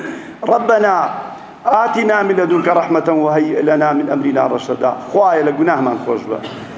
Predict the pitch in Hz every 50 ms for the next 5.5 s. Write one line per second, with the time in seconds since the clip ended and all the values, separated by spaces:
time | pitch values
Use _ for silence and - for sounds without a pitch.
0 | - - - - - 214 220 220 220 - 208 208 220 214 214 214 208 208 196 151
1 | 202 202 202 202 208 202 196 185 196 190 185 185 185 185 180 185 165 175 175 175
2 | 170 170 170 165 - 170 170 175 165 170 175 185 170 147 151 165 151 165 170 160
3 | 156 147 147 131 - 156 143 135 127 123 107 - - - - - - - - -
4 | - - - 185 208 208 226 233 180 - 180 202 190 - - 180 151 - 175 175
5 | 160 147 143 139 127 120 - - 139 120